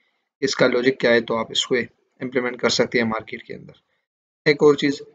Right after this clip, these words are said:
आखिर में मैं एक, दो question आपके सामने रखूंगा, आपको टाइम भी मिलेगा कि आप उसका जवाब दे सकेंगे। अगर उसका आप जवाब, जवाब दे सकते हैं तो इसका मतलब ये हुआ कि आप इस चीज़ को समझ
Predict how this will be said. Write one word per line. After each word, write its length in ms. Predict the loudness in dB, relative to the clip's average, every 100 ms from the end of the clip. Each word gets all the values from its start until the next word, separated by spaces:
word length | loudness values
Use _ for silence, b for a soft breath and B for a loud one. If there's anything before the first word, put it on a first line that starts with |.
| _ _
आखिर 280 | 0 2 -2
में 80 | 0
मैं 140 | -2
एक, 180 | -2 -2 -2 -2
दो 200 | 4 4
question 260 | 4 -2 -4
आपके 180 | -4 -6
सामने 260 | -8 -10 -10
रखूंगा, 320 | -12 -18 -20 _ _ _ _ 4
आपको 320 | 4 4 -4
टाइम 220 | 0 0 0
भी 80 |
मिलेगा 340 | -2 -4 -6 -10 _ _ _ _ _
कि 80 | 0
आप 200 | 0 0
उसका 180 | -6 0
जवाब 220 | 2 2
दे 120 | 0
सकेंगे। 400 | -4 -8 -12 -20 -20 _ _ _ _ _ _ 2
अगर 180 | 4 4
उसका 220 | 4 2
आप 120 | 2
जवाब, 200 | 2 0 0 4
जवाब 220 | 4 4
दे 100 | 2
सकते 220 | 0 0
हैं 100 | -2
तो 60 | -2
इसका 200 | -4 -4
मतलब 240 | -2 -4
ये 60 | -2
हुआ 180 | 0 0
कि 140 | 0
आप 220 | 0 0 2
इस 140 | 0 2
चीज़ 220 | -2 -2
को 100 | -2
समझ 320 | 0 0 0